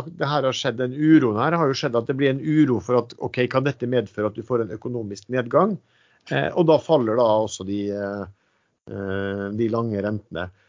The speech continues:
Men motpunktene er jo selvfølgelig også at du, eh, en del aktører er jo redd for at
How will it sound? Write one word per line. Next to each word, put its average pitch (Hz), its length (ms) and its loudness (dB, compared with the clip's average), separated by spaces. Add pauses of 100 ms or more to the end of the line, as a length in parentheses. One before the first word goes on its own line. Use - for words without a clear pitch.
(140)
Men 180 160 6
motpunktene 190 560 4
er 220 80 4
jo 160 80 4
selvfølgelig 156 400 4
også 131 160 0
at 127 160 -14
du, 160 240 6 (320)
eh, 165 240 -2
en 160 80 -2
del 156 160 4
aktører 160 240 2
er 160 80 6
jo 156 80 4
redd 120 180 2
for 131 140 0
at - 180 -6